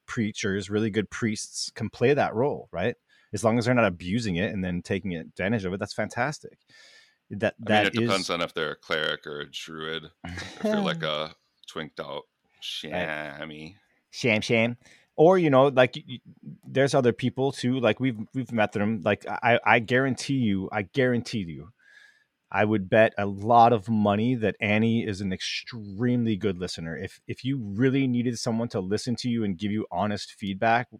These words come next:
Speaker 1: like, you know, without any worry about it being clear and, and, like,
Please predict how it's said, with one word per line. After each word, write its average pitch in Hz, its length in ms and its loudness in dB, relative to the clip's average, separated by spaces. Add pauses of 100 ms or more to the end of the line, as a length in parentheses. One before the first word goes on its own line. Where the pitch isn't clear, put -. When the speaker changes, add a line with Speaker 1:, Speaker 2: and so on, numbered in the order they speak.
(120)
Speaker 1:
like, 87 360 -12
you 117 100 -10
know, 92 300 -8
without 104 420 2
any 107 460 0 (540)
worry 107 420 4
about 101 260 4
it 92 120 -4
being 101 240 -2
clear 107 400 0
and, 101 160 -4
and, 92 300 -6
like, 85 380 -8